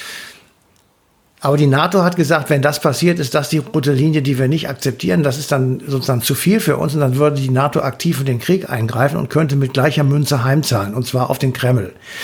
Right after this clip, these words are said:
Und ob der Putin das machen würde und ob er dieses Risiko eingeht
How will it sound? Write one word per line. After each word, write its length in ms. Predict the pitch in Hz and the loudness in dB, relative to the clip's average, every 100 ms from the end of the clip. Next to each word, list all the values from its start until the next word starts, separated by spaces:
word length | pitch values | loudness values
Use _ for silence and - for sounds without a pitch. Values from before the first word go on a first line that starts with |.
| - - - - - | -10 -10 -12 -16 -6
Und 180 | 165 147 | 0 2
ob 160 | 151 - | 2 2
der 220 | 151 147 | 0 0
Putin 580 | - - 170 170 143 127 | -4 0 0 2 0 2
das 340 | 185 202 - - | 0 -2 -6 -6
machen 420 | - 160 180 165 117 | 0 0 2 2 2
würde 480 | 123 123 180 208 - - - - - | 2 4 2 0 -8 -18 -20 -16 -2
und 220 | 131 135 | -2 0
ob 100 | 135 | -2
er 160 | 131 127 - | -2 -4 -6
dieses 380 | 202 208 196 131 | -4 -2 -2 0
Risiko 380 | 165 147 - 143 | 0 0 -2 -2
eingeht 680 | 120 135 139 127 139 - | 0 -2 0 0 0 -4